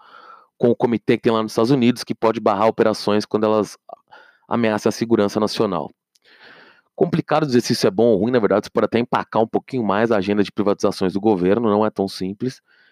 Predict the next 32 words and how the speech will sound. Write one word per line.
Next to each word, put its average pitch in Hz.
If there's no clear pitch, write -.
então 110
é 110
bom 104
ficar 120
de 110
olho 107
no 113
que 107
pode 107
resultar 107
dessa 101
medida. 101
Bom, 123
por 147
hoje 165
acho 151
que -
esses -
foram 113
os 110
principais 101
pontos. 135
Como 117
eu 110
já 110
anunciei, 101
vai 95
ter 101
o 101
Instagram 92
aí 87
do 69